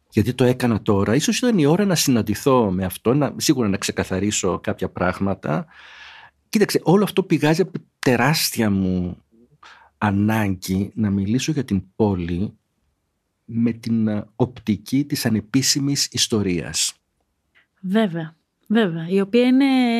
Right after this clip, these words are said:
Speaker 2: φο-, πρέπει να καταγραφεί κάποια στιγμή
Speaker 1: Ναι.
Speaker 2: όλο αυτό.
Speaker 1: Ναι, και επειδή, μ, σίγουρα έχουν γραφτεί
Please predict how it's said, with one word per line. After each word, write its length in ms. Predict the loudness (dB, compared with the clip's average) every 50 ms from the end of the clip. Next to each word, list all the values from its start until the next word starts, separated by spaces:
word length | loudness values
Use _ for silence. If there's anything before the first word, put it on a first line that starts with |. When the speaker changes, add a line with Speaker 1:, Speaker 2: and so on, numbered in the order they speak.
| 0 0 0 -2 -2 -4 -6 -8
Speaker 2:
φο-, 320 | -8 -4 -2 -2 -2 0
πρέπει 200 | 0 0 0 2
να 80 | 0 0
καταγραφεί 600 | 0 0 0 0 2 2 0 0 -2 -2 -4 -2
κάποια 260 | 0 -2 -2 -2 -2
στιγμή 340 | -4 -4 -4 -2 0 2 4
Speaker 1:
Ναι. 80 | 4 2
Speaker 2:
όλο 200 | 2 0 0 -2
αυτό. 260 | -4 -6 -8 -8 -6 -6 -8 -10 -14 _ _
Speaker 1:
Ναι, 280 | -2 2 2 2 2 0
και 240 | 0 0 2 2
επειδή, 640 | 2 2 0 -2 -4 -2 -2 -2 -2 0 0 0 0 0 0 0 0 0 0 0 0
μ, 360 | -2 -2 -2 -4 -4 -6 -8 -10 -12 -18 -20 _ _ _ _
σίγουρα 340 | -4 -2 0 0 0 0
έχουν 140 | 0 0 -2
γραφτεί 440 | -2 -2 -4 -4 -4 -4 -4 -4 -6